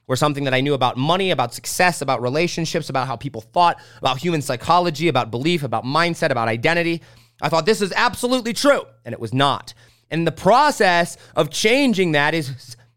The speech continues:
well, there is actually a framework, and maybe that's a, a podcast for another time. I don't wanna go into that. I wanna stay focused on the topic at hand here, which is, what if it were not true? What if there was another reality possible?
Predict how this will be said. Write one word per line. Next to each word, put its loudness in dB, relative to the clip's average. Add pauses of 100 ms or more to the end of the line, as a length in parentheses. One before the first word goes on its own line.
(120)
well, 2
there 4
is 4
actually 2
a 2
framework, 0
and 0 (160)
maybe 2
that's 0
a, 0
a 0
podcast 0
for -2
another 0
time. 0
I 0
don't 2
wanna 0
go -2
into -4
that. -2
I 2
wanna -2
stay -6
focused -6
on -6
the -6
topic -2
at 0
hand 2
here, 4
which 0
is, -2 (400)
what -6
if -8
it -4 (880)
were 2
not 0
true? -16 (1800)
What 2
if 2
there 4
was 2
another 2
reality 0
possible? -16